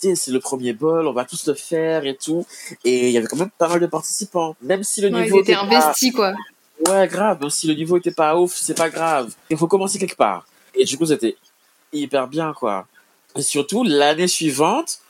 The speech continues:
Speaker 1: l'année suivante, le niveau a monté d'un cran, mais c'était vraiment incroyable, quoi.
Speaker 2: Trop bien. À ton retour, donc, tu nous disais que tu donnais des cours de voguing, t'as commencé à, à lancer des bols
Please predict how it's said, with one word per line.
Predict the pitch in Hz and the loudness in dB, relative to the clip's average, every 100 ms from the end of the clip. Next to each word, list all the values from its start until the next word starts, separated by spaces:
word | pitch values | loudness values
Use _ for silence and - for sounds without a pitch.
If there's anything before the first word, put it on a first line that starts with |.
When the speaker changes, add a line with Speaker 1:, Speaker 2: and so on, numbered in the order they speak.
| _ - _ | _ -20 _
Speaker 1:
l'année | 135 143 156 | -2 0 0
suivante, | - 147 180 | -4 0 0
le | 156 | 0
niveau | 127 127 170 | -2 -2 0
a | 147 | -2
monté | 113 113 165 156 | -2 -4 0 0
d'un | 139 160 | 2 -2
cran, | - - - 196 208 | -2 -4 0 2 2
mais | 127 110 | -2 -6
c'était | 107 113 | -2 -2
vraiment | 120 139 147 | 0 -2 -4
incroyable, | 135 147 156 117 104 | -6 -6 -4 -2 -4
quoi. | - 73 - _ _ _ | -6 -10 -10 _ _ _
Speaker 2:
Trop | - - 208 | -20 -14 -12
bien. | 190 190 185 - _ - | -8 -8 -8 -14 _ -6
À | 214 | 0
ton | 247 240 | 2 2
retour, | 247 247 269 | 0 0 0
donc, | 214 208 | 0 -2
tu | 220 | 0
nous | 208 | 0
disais | 208 220 240 | 0 -2 -2
que | |
tu | - 202 | -4 -2
donnais | 202 202 | 2 4
des | 196 196 | 4 2
cours | 196 240 226 208 | 0 0 2 0
de | 196 | 0
voguing, | 196 190 196 190 233 294 302 302 294 285 | 0 2 0 2 2 4 6 6 4 0
t'as | 220 196 | 0 0
commencé | 202 196 202 196 220 214 | 2 2 2 0 2 4
à, | 196 185 180 175 175 - - | 4 2 0 0 -4 -8 -6
à | 202 190 | -2 0
lancer | 185 190 190 | 0 0 2
des | 180 175 | 2 2
bols | 190 240 294 285 | 2 2 2 -2